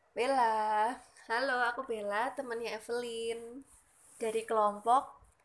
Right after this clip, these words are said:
Speaker 1: Kelompok Instagram.
Speaker 2: Jadi,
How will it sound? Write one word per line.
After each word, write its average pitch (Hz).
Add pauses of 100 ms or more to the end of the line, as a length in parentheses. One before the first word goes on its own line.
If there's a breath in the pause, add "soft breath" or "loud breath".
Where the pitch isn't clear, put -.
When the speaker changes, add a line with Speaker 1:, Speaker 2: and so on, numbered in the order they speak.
(220)
Speaker 1:
Kelompok 240
Instagram. 220 (1400 loud breath)
Speaker 2:
Jadi, 233